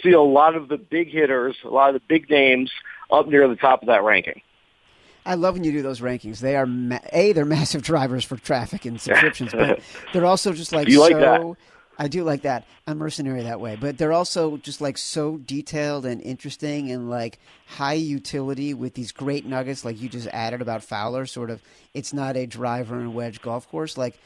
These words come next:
Speaker 2: that's just inside the rope stuff that, that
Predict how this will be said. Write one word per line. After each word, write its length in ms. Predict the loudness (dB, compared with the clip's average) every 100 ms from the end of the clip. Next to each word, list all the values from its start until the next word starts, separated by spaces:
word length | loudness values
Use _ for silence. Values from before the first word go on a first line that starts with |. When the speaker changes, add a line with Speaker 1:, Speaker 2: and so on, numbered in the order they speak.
| _ _ _ _ -6
Speaker 2:
that's 200 | -6 -4
just 220 | -6 -6
inside 420 | -6 -4 -4 -4
the 60 | -4
rope 240 | -6 -8
stuff 400 | -10 -6 -6 -6
that, 320 | -6 -6 -6 -12 -10
that 380 | -6 -6 -8